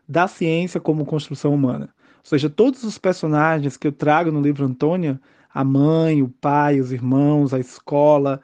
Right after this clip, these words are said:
a professora, os colegas, o encontro fantástico dela, de Antônia, com Urânia, que é uma astrônoma profissional, todo esse enredo, toda essa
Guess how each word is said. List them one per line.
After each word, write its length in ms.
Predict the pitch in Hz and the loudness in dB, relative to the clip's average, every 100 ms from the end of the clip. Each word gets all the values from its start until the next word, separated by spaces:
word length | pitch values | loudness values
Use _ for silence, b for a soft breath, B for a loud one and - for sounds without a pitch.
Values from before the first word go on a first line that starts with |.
| b b | b b
a 80 | - | -10
professora, 800 | - 131 135 - - 160 160 147 | -8 -4 -6 -2 4 6 6 2
os 120 | 135 | -4
colegas, 720 | - 143 135 147 156 143 131 | -6 -6 -2 0 0 0 -2
o 100 | 156 | -2
encontro 640 | 180 156 - 185 208 180 143 | -2 -4 0 2 2 0 -6
fantástico 720 | - 151 156 151 151 - 135 | -4 -2 0 0 -2 -8 -4
dela, 400 | 143 151 151 135 b b b | 0 2 0 -4 b b b
de 140 | - 160 | -6 -4
Antônia, 460 | 147 156 156 147 | 0 0 0 -2
com 260 | 143 185 175 | -2 0 2
Urânia, 540 | 151 151 160 160 190 b b b | 2 2 0 -2 -4 b b b
que 80 | - | 0
é 40 | 156 | 0
uma 140 | 156 | 0
astrônoma 580 | - - 156 175 156 139 | -6 -4 -2 0 -2 -6
profissional, 840 | 143 139 139 139 135 139 143 156 b b b b - | -8 -10 -4 0 2 4 2 -2 b b b b -2
todo 460 | 247 302 277 262 | 2 4 4 4
esse 300 | 220 214 208 | 2 0 -4
enredo, 500 | 165 151 160 160 147 - | 0 2 4 2 -4 -2
toda 360 | 196 214 202 | 0 0 0
essa 460 | 180 175 180 165 | -2 -4 -2 -2